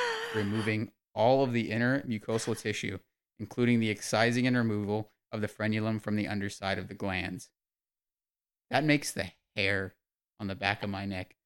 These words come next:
Speaker 2: stand up.
Speaker 1: I didn't
Speaker 2: As a
Speaker 1: understand a lot of
Speaker 2: circumcised
Speaker 1: those.
Speaker 2: man,
Speaker 1: <laughs>
Speaker 2: terrifying. That sounds excruciating, and it does cause,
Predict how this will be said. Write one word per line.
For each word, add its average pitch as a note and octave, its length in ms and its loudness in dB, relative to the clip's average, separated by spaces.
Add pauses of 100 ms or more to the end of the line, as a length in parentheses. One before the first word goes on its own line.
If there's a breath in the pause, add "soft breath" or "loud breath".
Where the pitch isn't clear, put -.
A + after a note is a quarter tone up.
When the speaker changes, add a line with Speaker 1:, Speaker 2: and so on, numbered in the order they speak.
(380)
Speaker 2:
stand G2+ 500 -2
up. F#2 200 -2 (1400)
Speaker 1:
I B3+ 60 -8
didn't C4+ 100 -2
Speaker 2:
As - 100 2
a - 60 2
Speaker 1:
understand - 340 6
a - 40 8
lot - 20 6
of - 40 6
Speaker 2:
circumcised A#2+ 340 6
Speaker 1:
those. - 80 4
Speaker 2:
man, G2+ 520 4
Speaker 1:
<laughs> - 1040 4
Speaker 2:
terrifying. G2 800 4 (580 loud breath)
That A2+ 160 -2
sounds B2+ 460 4
excruciating, A2 840 0
and A2+ 200 2
it A2 260 -4
does A2+ 260 2
cause, G#2+ 500 0